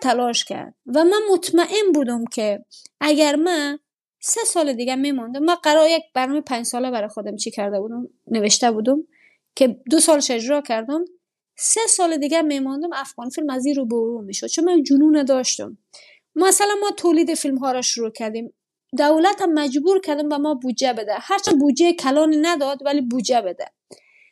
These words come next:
ولی جالبیش که من هر چقدر موفق تر می‌شدم، به همون اندازه پشتم خالی تر می‌شد از طرف سینماگرا،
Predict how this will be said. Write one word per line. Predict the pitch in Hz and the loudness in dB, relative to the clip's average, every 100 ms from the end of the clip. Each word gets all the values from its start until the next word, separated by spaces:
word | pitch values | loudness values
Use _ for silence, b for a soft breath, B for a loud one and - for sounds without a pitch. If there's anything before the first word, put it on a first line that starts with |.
| b - | b -4
ولی | 320 494 466 | 2 4 4
جالبیش | 381 349 427 440 - | 4 4 4 0 0
که | 311 | 0
من | 359 | 0
هر | 370 466 466 | 0 -6 -6
چقدر | - 381 339 | -6 -2 0
موفق | 302 277 269 269 262 - | 0 -2 -2 -4 -6 -6
تر | 392 | -4
می‌شدم، | 359 285 294 302 370 | -2 -2 -2 -2 -2
به | 285 | -4
همون | 277 370 381 311 | -4 -4 -2 -2
اندازه | 269 262 294 | -2 -2 -4
پشتم | 294 262 277 254 | -4 -6 -4 -4
خالی | 220 220 220 | -4 -6 -6
تر | 240 233 | -6 -6
می‌شد | 220 208 202 190 | -6 -4 -2 0
از | 202 | 0
طرف | - 196 214 - 208 | 0 0 0 0 2
سینماگرا، | - 233 208 202 202 196 190 254 302 311 | 4 4 2 0 -2 0 2 4 4 2